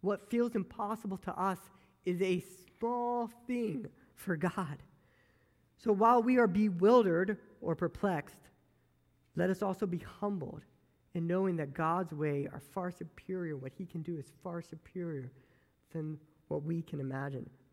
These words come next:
Don't doubt God's goodness and his sovereignty. Hold on to it. Remain steadfast.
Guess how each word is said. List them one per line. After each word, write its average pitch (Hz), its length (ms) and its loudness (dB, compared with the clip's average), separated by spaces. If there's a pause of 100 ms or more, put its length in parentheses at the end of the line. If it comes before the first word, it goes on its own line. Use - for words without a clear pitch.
(140)
Don't 196 500 2
doubt 175 340 2
God's 165 280 -2
goodness 147 500 -2 (300)
and 139 120 -4
his 165 220 0
sovereignty. 143 760 -4 (920)
Hold 214 320 2
on 190 320 4
to 160 120 -2
it. 131 200 -2
Remain 180 500 0
steadfast. 139 680 -6